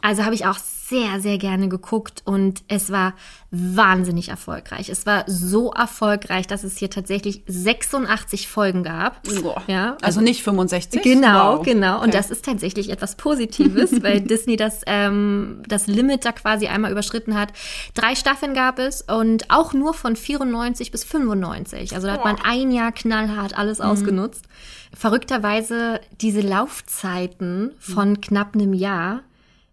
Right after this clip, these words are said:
Speaker 1: ist, das kannst du dir heutzutage gar nicht mehr
Speaker 2: Nee,
Speaker 1: vorstellen.
Speaker 2: also ein Jahr ist echt ein Witz, ne?
Speaker 1: Ne?
Speaker 2: Ja.
Speaker 1: Aber hat auf jeden Fall richtig viel gebracht, aber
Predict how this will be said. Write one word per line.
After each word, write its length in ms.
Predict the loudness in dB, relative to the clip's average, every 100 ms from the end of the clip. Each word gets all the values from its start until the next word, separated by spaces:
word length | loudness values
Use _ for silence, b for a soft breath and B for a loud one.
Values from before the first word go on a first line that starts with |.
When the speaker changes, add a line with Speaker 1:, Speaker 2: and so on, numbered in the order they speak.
| -8
Speaker 1:
ist, 260 | -8 -8
das 180 | -10 -6
kannst 220 | 0 0
du 60 | 2
dir 160 | -2
heutzutage 480 | -2 -4 -4 -6 -6
gar 140 | -4 -4
nicht 120 | -2
mehr 100 | -2
Speaker 2:
Nee, 60 | -2
Speaker 1:
vorstellen. 380 | -4 -6 -6
Speaker 2:
also 160 | -6 -4
ein 200 | -4 -4
Jahr 200 | -4 -8
ist 140 | -10 -14
echt 160 | -12
ein 140 | -10 -8
Witz, 220 | -10 -10
ne? 180 | -8 -8 -4
Speaker 1:
Ne? 280 | 0 0 -4 -12
Speaker 2:
Ja. 260 | -6 -4 -6 -4
Speaker 1:
Aber 480 | -2 0 0 -2 -6
hat 320 | -6 -8 -6 -8
auf 140 | -2
jeden 140 | 0
Fall 260 | 0 -2 -2
richtig 340 | -4 -6 -8
viel 120 | -8 -4
gebracht, 360 | 2 2 2 4
aber 380 | 4 6 2